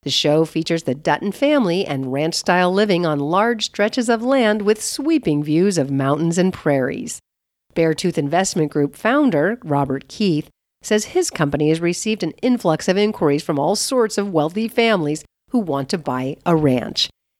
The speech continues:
He says they're looking to own really amazing large properties like you see in the T V show. The show debuted in twenty eighteen and has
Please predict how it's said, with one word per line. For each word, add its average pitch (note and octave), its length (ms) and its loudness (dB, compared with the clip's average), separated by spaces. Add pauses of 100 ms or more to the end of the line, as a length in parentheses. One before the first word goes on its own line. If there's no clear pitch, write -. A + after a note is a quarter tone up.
He A3+ 160 0
says G#3 340 2
they're C3+ 160 -2
looking E3+ 360 0
to D#3+ 140 0
own F3+ 480 0
really G3 300 0
amazing D#3+ 500 0
large D3 440 -2
properties C#3+ 480 -2
like C3 180 -4
you D3+ 80 -2
see C#3+ 240 -2
in C3 80 2
the C#3+ 60 0
T D#3+ 180 0
V C#3+ 160 2
show. - 400 -2 (560)
The B3+ 80 -4
show F#4 260 0
debuted G#3 560 0
in G3+ 180 0
twenty D#3 420 -2
eighteen D3+ 560 -2 (260)
and D#3+ 140 -2
has D#3+ 100 0